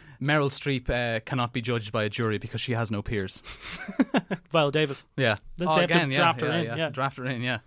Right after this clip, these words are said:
Speaker 2: Um, yeah, I, I feel a bit bad for Val Davis in the sense that, um, she talks about she loves Reese Witherspoon, but she
Speaker 1: Mm.
Speaker 2: says that, um, it's great that Reese Witherspoon can say, like, "I use my own money for my movies, uh,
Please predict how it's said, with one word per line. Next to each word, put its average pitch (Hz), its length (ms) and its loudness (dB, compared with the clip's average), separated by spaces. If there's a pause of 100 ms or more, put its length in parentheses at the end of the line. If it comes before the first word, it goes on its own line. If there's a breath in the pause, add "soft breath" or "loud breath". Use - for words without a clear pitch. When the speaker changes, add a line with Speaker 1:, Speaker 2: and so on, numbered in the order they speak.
(320 loud breath)
Speaker 2:
Um, 156 400 2
yeah, 247 200 6
I, 226 180 2
I 226 40 2
feel 285 200 0
a 277 40 4
bit 233 120 0
bad 226 180 2
for 214 80 -2
Val 190 180 2
Davis 180 340 0
in 165 80 2
the 147 60 -2
sense 160 240 -4
that, 151 280 -2
um, 143 400 -2 (140)
she - 120 -10
talks - 260 -2
about 147 260 -2 (240)
she 156 280 -2
loves 143 280 2
Reese 139 200 -6
Witherspoon, 139 600 -2
but 135 140 0
she 120 40 0
Speaker 1:
Mm. - 20 -2
Speaker 2:
says 143 140 0
that, 143 160 -2 (1200 soft breath)
um, 139 480 0 (240)
it's - 120 -4
great 175 280 2
that 160 80 0
Reese 165 260 -2
Witherspoon 151 640 -2
can 143 160 -4
say, 139 200 -4
like, 135 160 -8
"I 151 60 0
use 156 180 2
my 143 140 2
own 143 140 0
money 139 200 0
for - 140 -8
my 131 120 -2
movies, 135 560 -4
uh, 127 240 -6